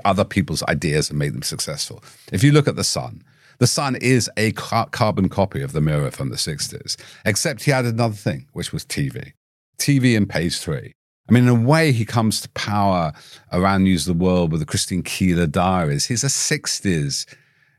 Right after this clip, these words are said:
kid. He, you know, he's a disruptor when it comes to sexual mores and using T V to traction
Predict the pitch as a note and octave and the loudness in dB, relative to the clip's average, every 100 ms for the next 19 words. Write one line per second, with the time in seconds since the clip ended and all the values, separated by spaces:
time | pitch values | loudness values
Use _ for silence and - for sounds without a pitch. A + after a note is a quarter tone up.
0 | _ - A2+ F2 B1+ - - A2 G#2 G2 | _ 0 2 2 0 -2 2 4 4 0
1 | - - - A2 F#2+ G#2+ G2 G#2+ - G2+ | -4 -10 0 2 4 2 0 -2 0 2
2 | B2 B2 - E2 B1+ B1 - - F2 E2 | 0 0 -4 -4 -4 -12 -14 -6 -4 -4
3 | D2+ - D#2+ D2+ - - D2+ - D#2 D2+ | -4 -4 -2 -2 -4 -4 -6 -8 -6 -2
4 | D#2 D#2 D#2 D2+ D2 D2 C#2 - - - | 0 0 2 2 0 -2 -4 -8 -10 -20
5 | - _ E2+ F2 E2+ E2 D#2+ - - - | -20 _ 0 0 2 0 -2 -4 -10 0
6 | G2+ A#2+ B2+ G2+ F#2 E2+ D#2+ - _ - | 6 6 6 4 2 2 -2 -6 _ -10
7 | - A#2+ A#2 F#2 G#2+ F#2+ D2 C#2+ - F2+ | -2 4 4 6 4 4 0 -4 -4 -4
8 | C#2+ - D2 C#2+ | -4 -8 -8 -10